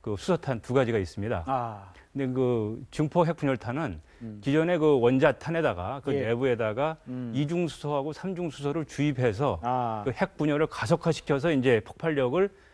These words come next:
Speaker 1: 그 칠-, 수-, 여러 배, 여-, 여러, 여러 배 늘리는 거,
Speaker 2: 음.
Speaker 1: 그거를 이제 그 증폭 핵 분열탄이라고 하고요.
Speaker 2: 네.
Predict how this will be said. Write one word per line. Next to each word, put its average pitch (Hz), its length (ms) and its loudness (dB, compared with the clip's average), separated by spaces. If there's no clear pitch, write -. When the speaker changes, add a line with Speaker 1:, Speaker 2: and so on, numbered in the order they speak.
Speaker 1:
그 113 300 -2
칠-, - 340 -4
수-, 127 300 -4
여러 131 220 4
배, 117 100 2
여-, 117 260 -2
여러, 123 320 4
여러 123 180 6
배 123 80 2
늘리는 113 380 0
거, 104 220 -4
Speaker 2:
음. 117 280 -8
Speaker 1:
그거를 147 280 -2
이제 131 180 -2
그 113 100 -4
증폭 127 380 -2
핵 143 120 -4
분열탄이라고 113 640 -2
하고요. 131 380 0
Speaker 2:
네. 135 220 -2